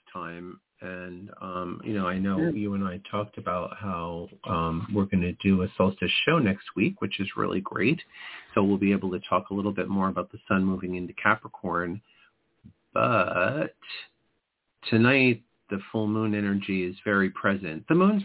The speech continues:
Speaker 1: really apparent. You know, I, I have been really enjoying the Jupiter, Saturn, Venus alignment, that they're just exactly in a straight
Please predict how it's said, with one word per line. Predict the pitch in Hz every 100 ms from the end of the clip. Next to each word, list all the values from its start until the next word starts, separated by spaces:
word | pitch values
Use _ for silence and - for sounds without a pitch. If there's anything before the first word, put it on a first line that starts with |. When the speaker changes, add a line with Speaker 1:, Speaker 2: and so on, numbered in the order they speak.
| -
Speaker 1:
really | 185 165 139 117
apparent. | - - - 175 104 80 -
You | 104
know, | 101 104 104 -
I, |
I | 107
have | 110 104
been | 139 127 98
really | 101 139 127 104
enjoying | 92 95 - 104 101 95 87
the | 85 87 82 - -
Jupiter, | 104 101 101 95 - -
Saturn, | 98 95 95 98 95 95
Venus | 98 92 95 113 -
alignment, | 92 87 85 90 120 156 - _ - - - - -
that | 104 -
they're | 101 98 - -
just | 170 165 -
exactly | 107 107 135 147 160 - 110 104
in | 98
a | 92 - -
straight | 123 123